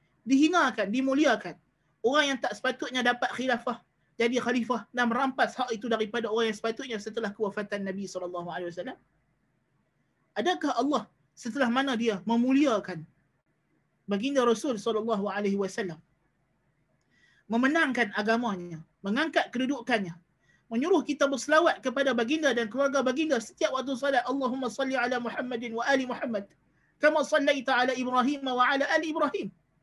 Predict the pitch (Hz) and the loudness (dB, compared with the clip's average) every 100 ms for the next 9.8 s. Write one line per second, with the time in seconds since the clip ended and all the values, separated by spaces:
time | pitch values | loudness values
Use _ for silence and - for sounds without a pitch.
0 | _ _ _ _ _ _ _ _ _ _ | _ _ _ _ _ _ _ _ _ _
1 | _ _ _ _ _ _ _ _ _ _ | _ _ _ _ _ _ _ _ _ _
2 | _ - 262 277 311 392 359 277 294 381 | _ -4 0 2 2 4 4 6 4 4
3 | 381 392 440 - _ _ _ - 262 339 | 2 2 -4 -12 _ _ _ -4 -2 2
4 | 349 403 494 453 381 - _ _ _ _ | 4 4 4 2 0 -4 _ _ _ _
5 | _ _ _ - 202 202 208 233 226 214 | _ _ _ -4 -2 0 -2 -4 -2 -4
6 | 185 _ _ 214 220 233 220 240 214 220 | -6 _ _ -2 2 2 2 0 0 -2
7 | 233 240 240 233 220 196 185 175 175 165 | 0 2 2 0 -2 -2 -4 -8 -10 -14
8 | _ _ _ _ _ _ _ - 208 247 | _ _ _ _ _ _ _ -2 2 2
9 | 240 262 254 247 262 277 277 254 | 4 4 4 0 0 2 2 0